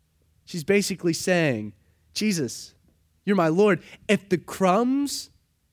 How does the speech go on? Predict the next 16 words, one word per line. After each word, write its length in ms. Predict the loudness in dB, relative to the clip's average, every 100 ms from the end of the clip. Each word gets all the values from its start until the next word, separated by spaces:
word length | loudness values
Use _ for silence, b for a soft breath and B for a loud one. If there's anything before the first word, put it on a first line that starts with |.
| _ _ -2
are 140 | 0
what 180 | 2 0
you're 180 | 0 0
gonna 220 | 2 0
give 320 | 0 -4 -4
me, 220 | -10 -12 -14 _ _ _ _ _ _ _
then 120 | -10
I'll 120 | -8
take 300 | -4 -4 -6
'em. 100 | -10 -20 _ _ _ _ _ _ _ _ _ _ _ B 2
I-, 160 | 4
if 120 | 4 4
being 240 | 4 4
a 60 | 4
little 220 | 4 4
dog 500 | 4 4 4 2